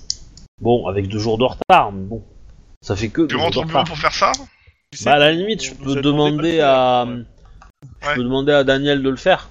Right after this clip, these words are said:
Speaker 1: quoi. Daniel Fox, mais
Speaker 2: Bah non, euh, directement à,
Speaker 1: Ou
Speaker 2: à
Speaker 1: aux
Speaker 2: Denis,
Speaker 1: autres,
Speaker 2: quoi,
Speaker 1: mais
Speaker 2: il est là, hein.
Speaker 1: Oui. En même temps, bah du coup, euh, euh, chanceux.
Speaker 3: <laughs> Là,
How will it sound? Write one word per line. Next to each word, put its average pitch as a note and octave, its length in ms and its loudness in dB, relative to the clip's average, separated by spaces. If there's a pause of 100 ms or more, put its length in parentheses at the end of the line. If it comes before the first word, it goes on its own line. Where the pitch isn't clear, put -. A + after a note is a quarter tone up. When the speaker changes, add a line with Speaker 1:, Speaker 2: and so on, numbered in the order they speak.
Speaker 1:
quoi. G#2+ 140 -6 (600)
Daniel A2 280 -8
Fox, - 340 -6 (120)
mais A2+ 180 -12 (1040)
Speaker 2:
Bah B2 240 4
non, D#3+ 220 -2
euh, A2 260 -2
directement A#2 520 -10
à, A2 380 -10 (800)
Speaker 1:
Ou A2+ 180 -4
Speaker 2:
à C3 60 4
Speaker 1:
aux - 20 0
Speaker 2:
Denis, B2+ 100 0
Speaker 1:
autres, - 300 4
Speaker 2:
quoi, B2+ 240 0
Speaker 1:
mais A#2 60 -4
Speaker 2:
il A2+ 80 -12
est B2 60 -6
là, A#2+ 280 2
hein. B2 40 -8 (1300)
Speaker 1:
Oui. C#3+ 260 2 (760)
En E2+ 120 -8
même A#2+ 100 -8
temps, A#2+ 360 -4
bah - 140 -4
du G2+ 160 -6
coup, C#3+ 280 -2
euh, G2+ 180 -4 (840)
euh, A2 720 0
chanceux. D3+ 440 -2
Speaker 3:
<laughs> - 20 -2
Là, C#4+ 220 2